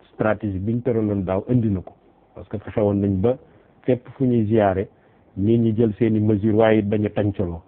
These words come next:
te loolu distanciation sociale la. Ñu, ñu de, euh, àdduna di dox ba ren leneen dugg ci, beneen moyen prévention,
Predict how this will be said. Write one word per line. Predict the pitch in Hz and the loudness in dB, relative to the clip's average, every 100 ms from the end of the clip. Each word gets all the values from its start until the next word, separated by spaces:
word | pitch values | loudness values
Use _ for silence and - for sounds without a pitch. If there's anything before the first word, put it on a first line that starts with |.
| - | -10
te | 101 | -4
loolu | 110 104 | -2 -2
distanciation | 104 - 101 101 95 - | -6 -6 -8 -6 -10 -10
sociale | 92 95 80 | -12 -10 -12
la. | 82 - - - - - - - - - | -14 -18 -20 -20 -20 -20 -20 -20 -10 0
Ñu, | 104 117 117 120 | 2 4 4 6
ñu | 127 | 6
de, | 120 151 113 | 6 2 2
euh, | 117 117 113 110 104 - - - - - - - | 4 6 8 6 4 -4 -20 -20 -20 -18 -16 -4
àdduna | 131 131 139 139 | 2 4 6 6
di | 135 | 6
dox | 127 127 | 4 2
ba | 113 127 156 | 2 2 2
ren | 127 143 151 127 | 4 4 4 4
leneen | 135 139 143 | 4 6 4
dugg | 131 113 110 | 4 2 0
ci, | - 87 _ 104 | -4 -14 _ -4
beneen | 113 123 | -2 0
moyen | 127 123 120 | 0 0 -2
prévention, | 110 113 104 104 87 - | -2 -4 -2 -2 -6 -10